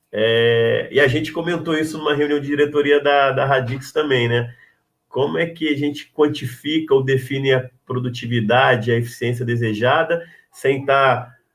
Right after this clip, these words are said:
soltando muito ou sem tá prendendo muito a turma, né? É, e isso eu acho que tem a ver com essa mudança de comportamento e de hábito aos pouquinhos que, que o Gustavo comentou.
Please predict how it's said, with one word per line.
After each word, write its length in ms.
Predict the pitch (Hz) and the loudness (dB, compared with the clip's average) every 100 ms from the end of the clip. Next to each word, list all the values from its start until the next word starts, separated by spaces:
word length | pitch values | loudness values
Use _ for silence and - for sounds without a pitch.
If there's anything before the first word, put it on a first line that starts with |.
| _ | _
soltando 640 | - 147 131 151 151 139 | 2 4 4 4 4 4
muito 560 | 135 156 214 220 208 190 | 2 4 4 2 2 4
ou 80 | 185 | 4
sem 320 | 190 165 165 | 2 -4 2
tá 380 | 165 165 156 143 | 4 6 4 0
prendendo 580 | 147 151 135 156 151 | -2 -4 -2 -2 -2
muito 680 | 143 143 147 143 143 131 - - | -6 -6 -8 -8 -6 -6 -8 -8
a 120 | 117 | -8
turma, 480 | 117 127 117 107 113 | -6 -6 -4 -2 -2
né? 220 | 117 - _ _ _ _ | -2 -4 _ _ _ _
É, 520 | 110 113 113 113 113 117 _ _ _ _ - 120 | 0 2 4 2 0 -4 _ _ _ _ -10 -4
e 140 | 131 | -2
isso 180 | 156 170 | -2 2
eu 80 | 160 | 2
acho 160 | 165 | 0
que 60 | - | -2
tem 140 | 156 | 0
a 80 | 151 | 0
ver 280 | 131 147 151 | 0 -6 -6
com 320 | 151 151 147 | -6 -2 -2
essa 160 | 143 151 | -4 -6
mudança 340 | 151 147 135 | -4 -2 -4
de 120 | 135 | -8
comportamento 1160 | 135 135 143 120 135 127 131 135 - 143 139 - | -8 -2 -2 0 -2 0 0 -2 -6 -8 -6 -8
e 100 | 123 | -6
de 160 | 117 123 | -4 0
hábito 720 | 117 123 120 120 - 131 127 | 0 0 -4 -8 -6 -4 0
aos 180 | 120 120 | 2 0
pouquinhos 580 | - 113 117 117 120 120 | -2 -4 -4 -2 -2 -2
que, 240 | - 120 | -6 -6
que 160 | 117 123 | -6 -8
o 40 | 113 | -8
Gustavo 440 | 120 - 117 117 | -8 0 0 0
comentou. 640 | 139 127 127 123 107 107 | -2 0 0 0 -4 -4